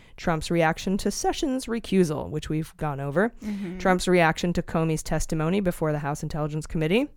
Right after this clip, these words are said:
Speaker 1: um, <clears throat> info related to the conversations with the intelligence community about ongoing investigations, any conversations Trump has had with anyone about Comey's performance, whether Comey's testimony led to his termination, Trump's communication with Kislyak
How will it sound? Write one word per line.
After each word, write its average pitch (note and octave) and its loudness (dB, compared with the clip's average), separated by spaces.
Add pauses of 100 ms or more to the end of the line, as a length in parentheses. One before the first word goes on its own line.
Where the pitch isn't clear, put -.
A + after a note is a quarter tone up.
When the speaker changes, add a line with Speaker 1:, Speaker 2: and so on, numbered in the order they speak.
(720)
Speaker 1:
um, D#3 -2 (120)
<clears throat> - -20
info A#3 6
related G3+ 6
to F3+ 2
the F3 4
conversations E3 2
with D#3 -2
the E3 -2
intelligence F#3+ 4
community E3 0
about D#3 -2
ongoing D3 -4
investigations, C#3+ -6 (540)
any B3+ 6
conversations G3+ 4
Trump F3 0
has E3+ -2
had E3 2
with D#3 0 (100)
anyone E3+ 4
about D#3 2
Comey's D#3 2
performance, D3 -4 (540)
whether G3+ 8
Comey's G3 2
testimony F3 2
led D#3+ 2
to E3 0
his F#3 0
termination, E3+ 0 (460)
Trump's F3+ 2
communication D#3 0
with C#3+ -6
Kislyak C#3 -4